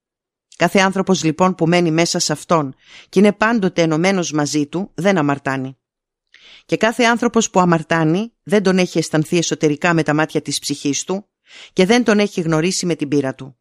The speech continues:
Παιδάκια μου, κανείς να μη σας πλανά,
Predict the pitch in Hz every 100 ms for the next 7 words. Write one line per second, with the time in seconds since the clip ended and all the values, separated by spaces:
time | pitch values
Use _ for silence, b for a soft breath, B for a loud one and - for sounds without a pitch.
0 | _ _ _ _ _ _ _ _ _ _
1 | _ _ - 151 160 147 156 185 233 _
2 | _ _ b b _ 190 196 240 202 180
3 | 180 175 - 165 156 151 151 190